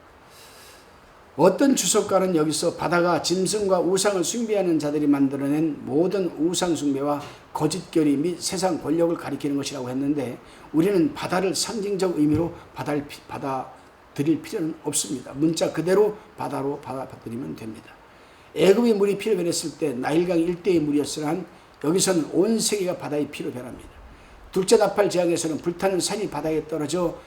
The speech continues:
바다 생물이 삼분의 일이 죽었지만은 여기서는 모든 바다 생물이 죽는다라고 합니다, 여러분. 애굽 재앙에서는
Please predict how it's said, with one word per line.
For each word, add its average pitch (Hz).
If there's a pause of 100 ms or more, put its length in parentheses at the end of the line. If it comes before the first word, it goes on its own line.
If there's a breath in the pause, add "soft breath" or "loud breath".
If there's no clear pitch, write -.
(200 loud breath)
바다 165
생물이 208
삼분의 170
일이 170
죽었지만은 147 (260 loud breath)
여기서는 165
모든 196
바다 190
생물이 170 (280 loud breath)
죽는다라고 135
합니다, 107
여러분. - (1400)
애굽 208
재앙에서는 170